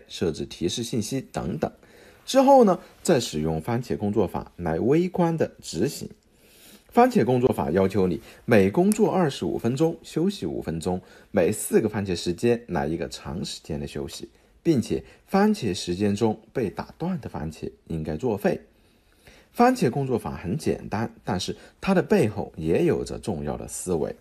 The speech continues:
注重对番茄时间的统计和分析，并以此作为原始数据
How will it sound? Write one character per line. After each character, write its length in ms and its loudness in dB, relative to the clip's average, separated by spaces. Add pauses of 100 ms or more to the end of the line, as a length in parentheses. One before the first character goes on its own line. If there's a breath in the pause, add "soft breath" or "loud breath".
(640 soft breath)
注 180 4
重 160 6
对 200 4
番 240 0
茄 180 -4
时 220 -8
间 180 -4
的 80 -4
统 260 -12
计 200 -4
和 120 -4
分 300 -2
析， 380 -4
并 260 0
以 220 0
此 440 -8
作 200 -2
为 120 -2
原 240 -2
始 140 -10
数 220 -6
据 240 -2